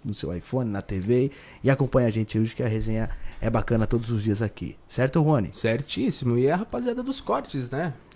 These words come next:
Speaker 1: Ah, isso é um aviso que não pode faltar.
Speaker 2: É, <laughs> realmente.
Speaker 1: Galera, vocês que querem usar, utilizar os cortes do Papum,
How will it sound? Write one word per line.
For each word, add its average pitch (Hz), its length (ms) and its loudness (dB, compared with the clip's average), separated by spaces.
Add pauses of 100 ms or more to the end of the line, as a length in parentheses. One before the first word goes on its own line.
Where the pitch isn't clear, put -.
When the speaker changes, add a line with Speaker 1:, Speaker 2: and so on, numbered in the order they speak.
Speaker 1:
Ah, 139 600 0
isso 117 200 -2
é 196 40 -2
um 214 100 0
aviso 165 460 2
que - 120 -2
não 170 140 2
pode 151 260 0
faltar. 113 500 -4 (340)
Speaker 2:
É, 117 260 -2 (160)
<laughs> - 160 -6
realmente. 143 600 2
Speaker 1:
Galera, 147 360 6
vocês 147 420 0
que 151 140 -8
querem 139 400 2
usar, 135 360 2
utilizar 123 540 2
os 113 120 2
cortes - 280 2
do 113 80 -4
Papum, 139 380 0